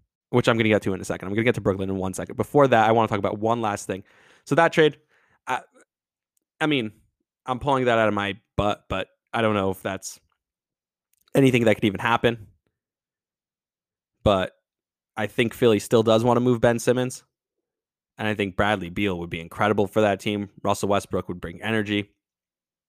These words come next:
He could kinda be just the point guard, the playmaker for everyone else. Doesn't need to be a scorer. Tobias Harris is a scorer. Bradley Beal's a scorer.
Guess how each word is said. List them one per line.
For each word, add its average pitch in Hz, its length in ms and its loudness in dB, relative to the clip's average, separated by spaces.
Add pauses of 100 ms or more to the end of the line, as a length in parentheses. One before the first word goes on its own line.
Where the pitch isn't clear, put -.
(280)
He - 120 -20
could 104 140 -6
kinda 120 240 0
be 117 200 0
just 110 260 -2
the 90 80 -10
point 113 320 -2
guard, 87 180 -2
the 87 60 -8
playmaker 107 500 2
for 110 300 4
everyone 98 320 4
else. 107 160 2
Doesn't 107 240 0
need 117 100 4
to 110 40 4
be 110 120 4
a 98 40 2
scorer. 110 380 0
Tobias 104 400 -2
Harris 104 300 0
is 90 80 -10
a - 20 -12
scorer. 98 340 -2
Bradley 98 300 -4
Beal's 95 260 -4
a 85 40 -10
scorer. 92 440 -4